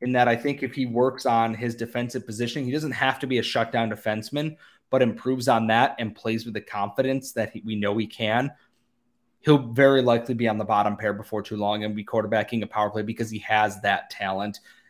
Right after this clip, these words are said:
And on the other hand, uh, based on what he showed this preseason, it was one of the early cuts. He's further than we thought.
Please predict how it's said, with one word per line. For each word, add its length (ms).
And 120
on 80
the 100
other 180
hand, 380
uh, 140
based 280
on 80
what 100
he 60
showed 240
this 180
preseason, 540
it 80
was 140
one 120
of 40
the 100
early 180
cuts. 440
He's 220
further 320
than 180
we 100
thought. 440